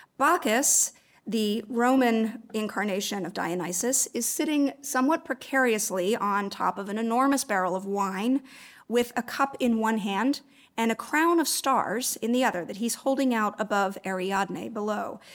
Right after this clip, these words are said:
Bacchus rescues Ariadne f-, after she's abandoned by Theseus, and he marries her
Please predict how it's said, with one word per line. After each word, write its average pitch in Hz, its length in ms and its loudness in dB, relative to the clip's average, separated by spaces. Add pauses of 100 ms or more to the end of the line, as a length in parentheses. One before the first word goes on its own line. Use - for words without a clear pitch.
(260)
Bacchus 330 400 2
rescues 254 340 2
Ariadne 208 520 0
f-, 196 120 -8 (120)
after 208 240 -2
she's 208 200 -4
abandoned 220 560 -4
by 202 240 -6
Theseus, - 680 -6
and 196 180 -8
he 208 140 -4
marries 247 460 0
her 175 280 -6